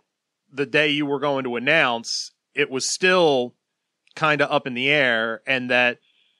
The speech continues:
uh, Coach Ellerbe actually, uh, he said this to the reporter. I told him,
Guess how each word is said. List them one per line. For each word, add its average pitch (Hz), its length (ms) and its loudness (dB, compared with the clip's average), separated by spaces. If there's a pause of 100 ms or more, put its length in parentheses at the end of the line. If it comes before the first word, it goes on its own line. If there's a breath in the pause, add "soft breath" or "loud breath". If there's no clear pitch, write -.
(280)
uh, 113 180 -4
Coach 156 260 0
Ellerbe 160 360 4
actually, 143 640 0
uh, 139 140 2
he 143 140 -4
said 156 240 0
this 143 160 -4
to 156 100 -2
the 131 100 -2
reporter. 127 580 0
I 120 40 -2
told 180 260 0
him, 147 180 -2